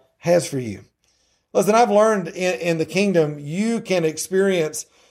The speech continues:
acceleration just about as fast as you want to, as long as you're willing to continue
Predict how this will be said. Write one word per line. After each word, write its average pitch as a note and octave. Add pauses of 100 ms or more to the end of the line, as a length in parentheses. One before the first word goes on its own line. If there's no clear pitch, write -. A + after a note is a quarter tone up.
(120)
acceleration E3
just G3
about G#3+
as -
fast E3+
as C#3+
you D#3+
want F3
to, C#3+ (220)
as D#3
long G3+
as D#3
you're F3+
willing E3+
to C#3+
continue F3+